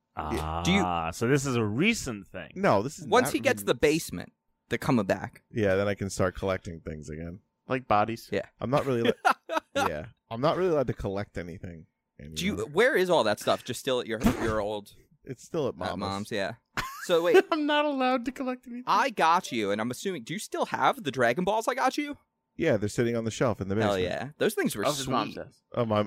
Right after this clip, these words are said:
Speaker 3: of my mama's house.
Speaker 2: I got Alex what? It was, like, your birthday? It's probably, like,
Speaker 3: I think so.
Speaker 2: twenty-two, twenty-three, like
Speaker 3: At the, the golden age.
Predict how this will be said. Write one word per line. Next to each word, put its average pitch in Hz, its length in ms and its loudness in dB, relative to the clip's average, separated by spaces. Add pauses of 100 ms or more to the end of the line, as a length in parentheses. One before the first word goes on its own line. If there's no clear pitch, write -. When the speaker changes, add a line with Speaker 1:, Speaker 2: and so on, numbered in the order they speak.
Speaker 3:
of 110 160 4
my 104 120 4
mama's 104 340 0
house. 92 340 -8 (380)
Speaker 2:
I 151 80 0
got 202 180 4
Alex 175 600 2 (840)
what? 202 200 -2 (680)
It 156 80 -10
was, 170 100 -10
like, 147 160 -8
your 123 60 0
birthday? 208 640 2 (360)
It's - 100 -20
probably, 247 200 -4
like, 131 220 -4
Speaker 3:
I - 40 -8
think 127 180 -2
so. 90 200 -2
Speaker 2:
twenty-two, 139 840 -2
twenty-three, 131 800 -6
like 95 380 -8 (400)
Speaker 3:
At - 180 -4
the, 95 220 -10
the - 60 -12
golden 95 380 2
age. 90 400 -4